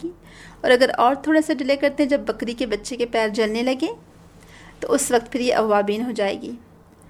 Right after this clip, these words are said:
لیکن اس کا اجر بہت زیادہ ہے۔ یعنی اللہ سبحانہ وتعالیٰ فرما رہے کہ اگر دن کے شروع کے حصے میں تو میرے لیے چار رکعت پڑھ لے نماز، یعنی بندے سے مخاطب ہے اللہ تعالیٰ، تو پھر اللہ تعالیٰ باقی دن کے لیے کافی ہو جائے گا اس کے لیے۔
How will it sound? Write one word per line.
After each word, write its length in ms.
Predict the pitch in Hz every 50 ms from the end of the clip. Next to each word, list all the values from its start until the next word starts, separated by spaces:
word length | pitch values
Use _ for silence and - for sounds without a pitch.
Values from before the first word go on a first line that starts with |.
| - - - -
لیکن 200 | 277 269 302 285
اس 140 | 277 - -
کا 100 | 302 - -
اجر 280 | 220 220 220 220 - 254 226
بہت 320 | 233 233 220 233 220 220 214
زیادہ 300 | 226 202 196 247 254 240
ہے۔ 120 | 233 226 233 - - - - - -
یعنی 160 | 240 233 - -
اللہ 220 | 233 240 254 262 277 -
سبحانہ 240 | - 247 262 262
وتعالیٰ 240 | 233 233 226 226 233 240
فرما 260 | - 240 233 226 226 226
رہے 80 | 247
کہ 140 | 247 - -
اگر 200 | - 240 262 262 254 214 208
دن 200 | 233 240 240 247
کے 400 | 240 - - 277 285 294 302 302 349 - - - - - - - - - -
شروع 320 | - - 277 262 277 285
کے 180 | 285 302 311 277
حصے 260 | 262 - - 240 233
میں 100 | 240 240 240
تو 100 | - 247
میرے 200 | 240 233 233 233
لیے 140 | 233 254 254
چار 280 | 262 - 254 233 226 247
رکعت 360 | 240 240 254 240 240 240 -
پڑھ 140 | 285 294 311
لے 140 | 302 285 247
نماز، 320 | 220 214 214 214 208 214 214 - - -
یعنی 160 | 226 226 220
بندے 280 | 220 226 226 226 240
سے 140 | 254 - 277
مخاطب 380 | 247 240 - 220 202 202 - 214 254
ہے 60 | 240
اللہ 120 | 202 208 202 -
تعالیٰ، 200 | 233 226 - - 302 - - - - - - - - - - - - - - - -
تو 60 | 269
پھر 140 | - 302 -
اللہ 180 | - 240 240 247
تعالیٰ 180 | 247 262 254
باقی 320 | 226 220 208 208 208 240 226
دن 180 | 233 226 220
کے 100 | 220 240
لیے 100 | 233 262
کافی 340 | 254 - 208 220 220 - 226
ہو 60 | 208
جائے 240 | 202 208 196 202 202
گا 40 | 208
اس 140 | 214 - -
کے 100 | - 220
لیے۔ 140 | 226 226